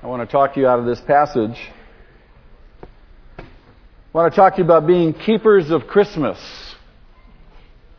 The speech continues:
It's here, isn't it?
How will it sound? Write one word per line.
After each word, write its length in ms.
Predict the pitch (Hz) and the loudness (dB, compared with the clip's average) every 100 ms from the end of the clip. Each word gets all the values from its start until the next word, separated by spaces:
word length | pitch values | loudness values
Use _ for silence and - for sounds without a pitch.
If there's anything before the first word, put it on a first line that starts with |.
| _ - - - _ _ _ _ - - - - _ - - - - - - | _ -20 -20 -20 _ _ _ _ -20 -20 -20 -20 _ -20 -20 -20 -20 -20 -8
It's 200 | 160 - | -6 -2
here, 340 | 190 226 127 110 | 2 4 4 2
isn't 220 | 139 135 | 2 0
it? 160 | 104 | -2